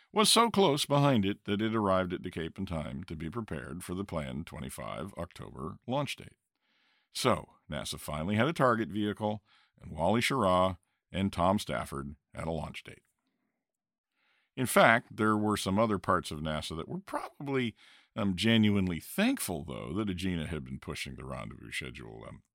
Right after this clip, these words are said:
to the right for a while. In particular, the flight control team had needed pretty much all of that time to get themselves ready for Gemini six,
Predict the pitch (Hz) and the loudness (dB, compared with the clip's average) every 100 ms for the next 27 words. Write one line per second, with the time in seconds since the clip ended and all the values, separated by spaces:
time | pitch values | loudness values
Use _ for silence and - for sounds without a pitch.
0 | - 113 85 73 78 85 - - _ _ | -10 -8 -6 -4 -4 -4 -10 -18 _ _
1 | _ _ _ - 92 92 92 95 117 156 | _ _ _ -4 0 0 2 0 -2 -8
2 | _ _ _ _ _ _ _ _ _ _ | _ _ _ _ _ _ _ _ _ _
3 | - 170 - - 156 117 101 85 - 160 | -4 -4 -2 0 0 2 0 0 -2 -2
4 | 359 - 107 98 90 - - 98 160 196 | -2 -2 -2 0 -2 -2 0 0 -2 0
5 | 208 208 180 - 311 320 330 277 190 165 | 0 0 -4 -4 -2 0 0 0 2 2
6 | 165 117 120 127 117 101 101 - 98 92 | 4 6 6 6 4 2 0 2 2 2
7 | 85 85 - 85 80 - 185 277 220 85 | -2 -6 -6 -4 -4 -4 -4 -4 -4 -6
8 | 73 67 58 - 69 64 55 50 - - | -6 -6 -8 -12 -12 -12 -12 -14 -14 -16
9 | - - - | -16 -20 -20